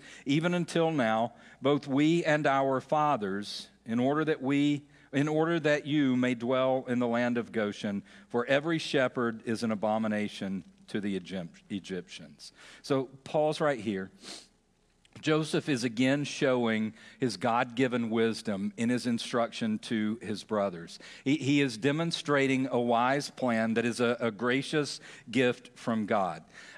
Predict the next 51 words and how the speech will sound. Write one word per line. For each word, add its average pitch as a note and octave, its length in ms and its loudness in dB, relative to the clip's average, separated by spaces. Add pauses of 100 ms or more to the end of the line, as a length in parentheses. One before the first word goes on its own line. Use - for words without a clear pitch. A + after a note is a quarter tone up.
Um, B2+ 360 2
they D#3 280 4
are D3+ 280 4
shepherds. C#3 600 0
We've B2 180 -2
talked C#3 240 0
about C#3+ 220 0
that C3 200 4
in C3 100 0
this C3 160 2
series. C#3 440 0
So C3 300 2 (280)
he, D#3 120 0
he, D3+ 200 -2
here's F3+ 380 2
the F3+ 100 2
wisdom D3 520 0
there. E2+ 280 -8 (340)
They E3+ 220 2
could G3 320 -2
come E3+ 400 2
and C#3+ 140 2
live D3+ 320 4
with E3+ 260 0
Joseph D3 640 2
and C3 140 0
be C3+ 100 2
treated D#3 480 0
like C#3 260 2
royalty. A#2 800 -2 (320)
They E3 140 4
could E3+ 260 -4
come D#3+ 240 2
and D3 140 2
live D#3 160 4
with F3 180 -2
him C#3+ 280 0
in C3+ 80 0
the C3+ 40 0
capital C3 520 -2
city, C3 400 0 (280)
but D#3 160 0
that G3 220 2
would G#3 160 2
not D3+ 240 2
be C3 100 2
good A#2 260 0
for A#2 160 -4
them. C#3+ 320 0
They're C3+ 140 0
shepherds. B2 880 -6